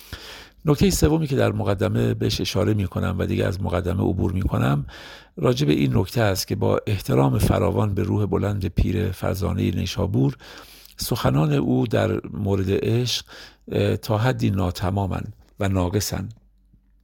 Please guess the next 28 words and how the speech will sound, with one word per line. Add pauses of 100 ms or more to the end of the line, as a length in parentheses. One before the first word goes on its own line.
(880)
پرسش‌های
فراوانی
راجع
به
عشق
وجود
دارند
که
اگر
این
پرسش‌ها
رو (400)
بر
سخنان
عطار
در
وادی
عشق
عرضه
کنیم، (500)
به
نظر
می‌رسه
که
پاسخ‌های
درخوری
پیدا
نمی‌کنن.